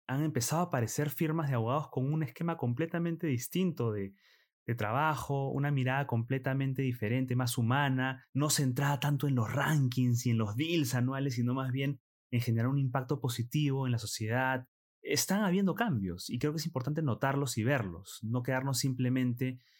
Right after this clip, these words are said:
en cambios que tengan que ser, pues, drásticos de un día a otro, ¿no? Eh, y quiero nuevamente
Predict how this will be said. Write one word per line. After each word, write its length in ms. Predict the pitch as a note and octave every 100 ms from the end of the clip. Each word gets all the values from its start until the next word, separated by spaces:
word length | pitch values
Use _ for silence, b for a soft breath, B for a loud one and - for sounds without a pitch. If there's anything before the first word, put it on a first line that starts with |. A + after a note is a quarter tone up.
| B _
en 160 | G#2+ A2
cambios 640 | C3 B2+ C3+ B2 - -
que 80 | -
tengan 280 | G#2+ A2+ B2+
que 80 | A#2+
ser, 260 | - A#2+ -
pues, 180 | A#2+
drásticos 420 | A#2+ B2 B2 A#2+ A#2
de 40 |
un 80 | A#2+
día 140 | C3
a 60 | D#3+
otro, 280 | G3 - F2+
¿no? 220 | C3 - _ _ _ _ -
Eh, 220 | A#2+ A#2
y 160 | D3 B2
quiero 320 | - F#3 F3+
nuevamente 800 | E3+ E3 D#3+ D#3 D#3 D#3 D#3+ -